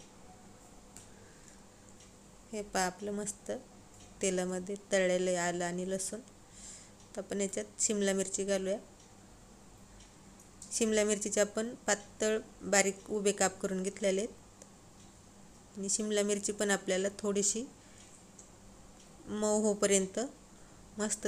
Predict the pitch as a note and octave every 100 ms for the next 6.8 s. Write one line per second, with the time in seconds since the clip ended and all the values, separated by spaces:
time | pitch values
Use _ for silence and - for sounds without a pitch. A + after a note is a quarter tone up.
0 | G#3 G3+ F#3+ F#3+ G3 F#3+ G3 F#3 F#3 F#3+
1 | F#3+ - B3 - - - - - - -
2 | - - - - G#3 G3+ G3+ G#3 G#3 G#3
3 | A3 - A3+ A#3 A3 A3+ G3+ F#3+ F#3+ G3
4 | - G3+ F#3 F#3+ A3 C#4+ - - - -
5 | - - - - - - - G#3+ G#3 G#3
6 | G#3+ - G3+ G3+ F#3+ F3 F3